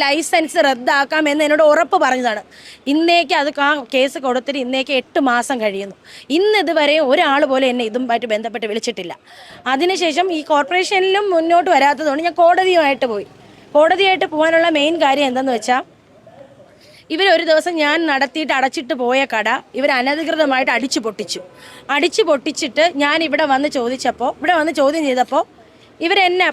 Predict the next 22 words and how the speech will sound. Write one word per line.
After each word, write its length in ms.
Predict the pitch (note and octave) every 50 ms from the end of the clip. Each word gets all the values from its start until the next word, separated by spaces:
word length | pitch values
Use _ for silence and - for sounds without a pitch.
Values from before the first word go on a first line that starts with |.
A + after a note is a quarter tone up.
| - -
ഭയങ്കരമായി, 1080 | D#4 D#4+ F4 F4+ F#4 F#4+ F#4+ G4 G4 F#4 G#4 G#4 G#4 F4+ E4 D#4+ E4 D#4+ E4+ F4+ F4 - - D4
അന്നിവിടെ 380 | D4+ E4+ F#4 E4 E4+ E4+ F4 E4+ E4 D4 A#3+ - C4+
മറ്റേ 160 | C#4+ C#4 D#4 - - - - -
ഫിലിം 260 | E4 E4+ F4 G#4 G#4 G4
ഫെസ്റ്റിവൽ 340 | F#4 D#4+ - - E4+ D#4 D#4 D#4+
നടക്കുന്ന 260 | C#4+ D4 C#4 D4 D#4
സമയമായിരുന്നു, 640 | D4+ - D4 C4 C4+ C#4+ D4 C4 A#3+ A3+ G#3+ A3 G#3 - - - - - - B3 C#4
ഏകദേശം 520 | D4+ C#4+ E4 F4 - E4+ E4 C#4+ E4+ E4+ - D#4
പതിമൂവായിരം 800 | C4 B3+ C#4 D4 D4+ D#4 D#4 D#4+ D#4+ E4 D#4+ E4 E4 E4 D#4 C#4
രൂപയുടെ 320 | C#4+ C#4+ B3+ C#4+ C#4+ C#4+ D#4 D4+
ഫുഡുമായിട്ടാണ് 840 | - B3+ A#3+ A#3 B3+ D#4+ D#4 D4 C4+ B3+ B3+ - - C4+ B3+ A#3+ B3 C4 B3+ B3
ഞാൻ 120 | B3 C4
വൈകുന്നേരം 520 | B3 A#3 A3+ A#3 B3+ C4 C4+ C4 C4 C4 A#3 G#3+
വരുന്നത്. 240 | G#3+ A3 G#3 F#3 - - - - - - - _ -
ഞാൻ 80 | C#4+ D#4 D#4
ഏകദേശം 280 | D4+ D#4 E4 D#4+ F4+ D4+
കിള്ളിപ്പാലം 460 | E4 C#4+ D4+ E4+ E4+ E4+ F4 E4+ E4+ D4+ C#4
എത്തിയപ്പം 420 | A3+ D#4 D4+ - B3+ D#4 E4 D#4+ - - C4
എൻ്റെ 200 | C#4+ D4+ E4 D#4+ C#4+ - -
ഫ്രണ്ട്സ് 420 | D4+ D4 D#4 F4 - - F#4 F4 D#4 A#3 A#3
ഇവിടെ 200 | C#4 D#4 D#4+ D4 - - - - -
പറയുകയാണ്, 480 | D4 C4 C4+ D4 D#4 D4+ C4 B3+ C#4